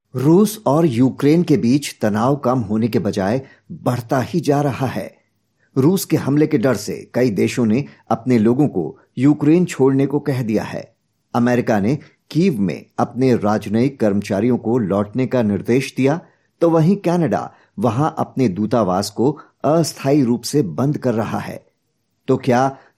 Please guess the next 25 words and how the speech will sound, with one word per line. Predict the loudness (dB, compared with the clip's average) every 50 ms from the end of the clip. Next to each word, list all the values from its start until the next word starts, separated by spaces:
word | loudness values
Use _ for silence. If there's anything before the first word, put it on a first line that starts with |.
| -4
यूक्रेन | 0 0 2 2 2 2 2 4 2 2
संकट | 0 -2 -2 -2 0 0 -2 -2 -2 -6 -12 _ _ _ _ 0
एक | 0 0 0 -2 -6 -6
बड़ी | -4 0 2 2 2 2
जंग | 0 -2 -4 -4 -2 0 0 0
की | -2 -2 -4 -4
तरफ | -2 -2 -2 -2 -2 -6 -10 -10 -6
बढ़ | -4 -4 -4
चुका | -4 -6 -4 -4 -4 -4
है? | -4 -8 -10 -12 -16 _ _ _ _ _ _ _ _ _ _ -2
आज | 0 0 0 0
की | -2 -2
चर्चा | 0 0 -2 -2 -2 -2 -4 -2 -2 -6
इसी | -6 -4 -6 -6
पर। | -6 -10 -12 -14 -18 _ _ _ _ _ _ _ -16
बात | -8 -4 -2 -2 -2 -2 -2
करने | -2 0 0 0 -2
के | -2 -2
लिए | -2 -2
हमारे | -2 -2 -2 -2 -4
साथ | -4 -2 -2 -2 -2 -2 -4
हैं | -6 -10 -10 -12 -16 _ _ _ _ _ _ -6
हर्ष | -2 -2 -2 -2 -4 -8 -6
वी | -2 0 0 0
पंत, | 2 0 -2 -2 -2 -2 -6 -10 -18